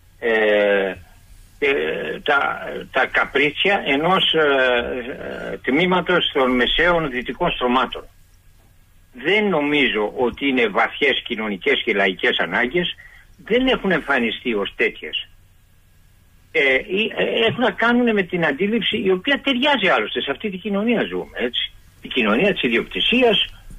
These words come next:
της δύναμης του χρήματος και τα λοιπά, που, που όλα εξαγοράζονται. Σου λέει ο άλλος, «Θέλω να έχω και ένα παιδί. Δεν θέλω να έχω ένα παιδί για να, για να υπηρετώ το παιδί.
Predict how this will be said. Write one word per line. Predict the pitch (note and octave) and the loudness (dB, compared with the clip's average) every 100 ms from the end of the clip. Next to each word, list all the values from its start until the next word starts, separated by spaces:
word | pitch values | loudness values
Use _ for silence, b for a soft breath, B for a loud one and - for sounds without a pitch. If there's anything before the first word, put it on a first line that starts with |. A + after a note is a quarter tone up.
| - - | -18 -20
της | - C#3 A#2+ | -8 -4 0
δύναμης | G3 E3 B2 | 2 4 2
του | - | 0
χρήματος | G#2 E3+ B3 B3+ A#3 G#3 | -2 2 2 4 2 2
και | G#3+ | 2
τα | G#3 | 2
λοιπά, | G#3 F3 C3 | 0 0 0
που, | C3+ B2 | 0 0
που | D#3+ | 2
όλα | F3+ | 2
εξαγοράζονται. | - - G2+ D3 A#3 B3 A#3+ A#3+ A#3 B B B - | 2 2 0 2 2 2 2 0 -2 B B B -6
Σου | C4 | 0
λέει | C4 | 2
ο | G#3 | 4
άλλος, | C4+ B3+ | 4 2
«Θέλω | B3+ C#4 | 2 2
να | |
έχω | C4+ | 2
και | B3 | 0
ένα | C4+ C4 | -2 -2
παιδί. | C4 B3 A#3+ - - - - - - - - - - | -2 0 0 -2 -6 -20 -20 -20 -20 -20 -20 -20 -14
Δεν | B3+ | -6
θέλω | B3+ D#4 | -2 2
να | C4+ | 2
έχω | G3+ | 2
ένα | G#3 | 0
παιδί | D#3 B2 | 0 0
για | B2 A2+ | 2 2
να, | G#2 G2 - - _ _ | 2 0 -4 -12 _ _
για | - B2 | -6 -2
να | A#2 A2+ | 0 0
υπηρετώ | G#2 B2 G#2 G2 - | 0 0 0 0 0
το | - F#2+ | 0 -4
παιδί. | E2 D2+ D2 - | -6 -10 -10 -16